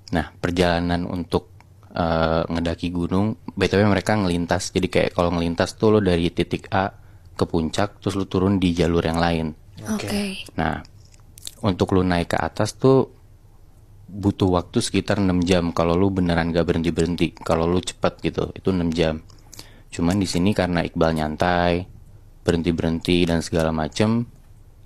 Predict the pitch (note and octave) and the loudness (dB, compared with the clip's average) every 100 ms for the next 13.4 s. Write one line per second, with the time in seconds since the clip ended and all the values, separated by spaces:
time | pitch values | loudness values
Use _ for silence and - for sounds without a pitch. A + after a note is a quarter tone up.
0 | - - - - F#2 F2 E2+ E2+ E2+ E2 | -20 -20 -10 -2 2 2 2 0 0 0
1 | E2+ E2+ F2 E2+ E2 D#2+ D#2+ F#2+ G#2+ - | 0 0 0 -2 -2 -2 2 0 0 -8
2 | - - - - F2+ F#2+ G#2 F#2 F2 E2 | -20 -20 -20 -8 0 2 2 2 0 -2
3 | D#2+ F2+ A2 - F2+ F#2 F#2 E2+ E2 E2 | -2 -2 -2 -4 -2 0 0 -2 -2 -2
4 | D2+ - - - - - - - - - | -4 -6 -20 -20 -20 -20 -20 -20 -20 -20
5 | - F3+ - - F#3 - - - A2 F#2 | -16 -14 -14 -12 -12 -8 -4 -2 0 0
6 | F2 A2+ A2+ G2+ F2+ F2 D#2+ E2+ - E2 | 2 4 4 4 0 0 -2 -4 -4 -2
7 | F2 - E2+ D#2+ F2+ F#2 F2 F2 D#2+ D2+ | -2 -2 -2 0 0 0 0 0 -4 -2
8 | - - - E2+ - E2+ E2 E2+ A2 - | -2 -2 -4 -4 -2 -4 0 0 -2 -8
9 | - F2+ E2 D#2+ D#2+ G#2 A#2+ - - - | -8 -4 -2 -2 -2 0 -2 -6 -20 -20
10 | - - F2 E2+ E2+ G2 A2+ G2+ - F2+ | -20 -4 0 0 2 2 2 0 -2 -2
11 | F2+ G2 B2 A2+ F2+ - - F#2 E2+ - | 0 0 2 0 0 -2 0 0 0 -2
12 | G2 E2+ - - F#2 F2+ E2+ E2 D#2+ D#2+ | 0 0 -2 -4 -2 0 0 -2 -4 -4
13 | F2 D#2+ D#2 | -2 0 -2